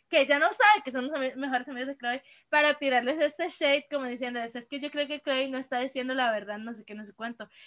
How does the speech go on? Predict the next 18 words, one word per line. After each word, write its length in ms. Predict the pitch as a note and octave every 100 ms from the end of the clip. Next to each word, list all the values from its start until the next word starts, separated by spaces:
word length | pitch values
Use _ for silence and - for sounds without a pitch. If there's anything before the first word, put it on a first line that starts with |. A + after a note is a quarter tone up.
| -
Entonces 360 | C4+ D4+ D4 E4+
la 120 | D#4+
mae 160 | C#4+
es 180 | C4+ D4+
como, 200 | E4 D#4
"Ubícate, 560 | C#4 - F4+ G#4+ - B3
mae, 240 | C#4 E4
cuando 280 | C4+ A#3 A#3
Televisha 540 | B3 A#3+ B3 C4 D#4
la 180 | D#4 E4
fue 120 | D#4+ D4+
a 40 |
ver, 140 | D4+
la 160 | D4+ D4
mae 220 | C#4 C#4+
sí 240 | D4+ D4 C#4+
lo 160 | C#4
dijo, 380 | C#4 D4+ C#4+ F#3